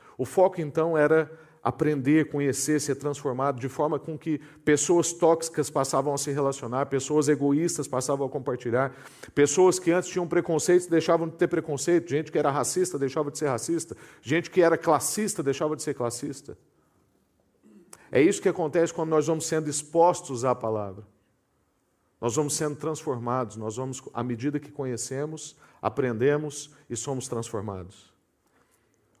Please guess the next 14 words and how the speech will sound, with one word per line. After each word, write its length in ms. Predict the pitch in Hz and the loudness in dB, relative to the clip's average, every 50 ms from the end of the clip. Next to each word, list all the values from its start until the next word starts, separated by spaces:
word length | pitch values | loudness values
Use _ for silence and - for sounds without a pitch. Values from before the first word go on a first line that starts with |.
| - | -16
O 40 | - | -10
chamado 380 | - - 143 143 143 147 143 127 | -6 -2 0 2 2 0 2 2
do 80 | 151 | 0
Evangelho 440 | 147 127 135 123 117 143 139 139 139 | 0 0 0 0 2 2 2 2 2
nos 140 | 139 135 127 | -2 -8 -8
desafia 420 | 127 120 127 120 120 - - 143 | -6 -2 -2 -2 -2 -2 -4 -4
a 40 | 135 | -2
deixar 680 | 131 127 123 - - 135 131 135 135 135 135 - - - _ _ _ _ _ _ _ | -2 -2 -4 -4 -4 -2 -2 -2 -2 -4 -6 -12 -20 -20 _ _ _ _ _ _ _
todas 300 | - 160 160 160 160 127 | -2 0 2 2 2 0
essas 300 | 156 147 147 - 147 - | 0 -2 -2 -6 -10 -8
coisas 380 | - - 151 147 135 135 117 110 | -4 -4 -4 -2 -2 -6 -8 -4
velhas 400 | 107 135 135 147 147 123 104 - | 0 4 4 4 4 4 0 -4
pra 180 | - 92 98 | -8 -10 -10
trás. 500 | 95 - - 87 78 - - _ _ _ | -10 -10 -12 -14 -14 -16 -20 _ _ _